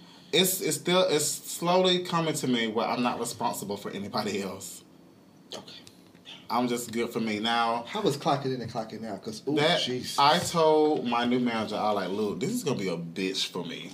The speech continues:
Speaker 1: 'cause I
Speaker 2: You
Speaker 1: just
Speaker 2: what,
Speaker 1: come
Speaker 2: two,
Speaker 1: in
Speaker 2: three
Speaker 1: and just
Speaker 2: years?
Speaker 1: do work."
Speaker 2: You what, two, three years, ain't it?
Speaker 1: Almost three.
Speaker 2: Oh, Jesus.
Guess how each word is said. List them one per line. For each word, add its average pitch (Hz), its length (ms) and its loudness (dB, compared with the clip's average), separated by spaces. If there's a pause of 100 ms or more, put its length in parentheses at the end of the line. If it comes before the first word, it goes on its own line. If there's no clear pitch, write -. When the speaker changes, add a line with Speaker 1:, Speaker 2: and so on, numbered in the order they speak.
(120)
Speaker 1:
'cause 87 500 -4 (640)
I 131 140 6
Speaker 2:
You 226 60 6
Speaker 1:
just 160 180 4
Speaker 2:
what, - 80 4
Speaker 1:
come 160 160 6
Speaker 2:
two, 160 60 8
Speaker 1:
in 156 140 8
Speaker 2:
three 147 120 6
Speaker 1:
and 131 80 4
just 127 300 4
Speaker 2:
years? 127 120 4
Speaker 1:
do 104 80 -2
work." 110 420 0 (140)
Speaker 2:
You 156 60 2 (160)
what, 127 180 4
two, 165 140 4
three 170 180 0
years, 185 240 2
ain't 160 240 -2
it? - 100 -12 (880)
Speaker 1:
Almost 175 420 2
three. 101 320 0
Speaker 2:
Oh, - 380 -20
Jesus. - 460 -16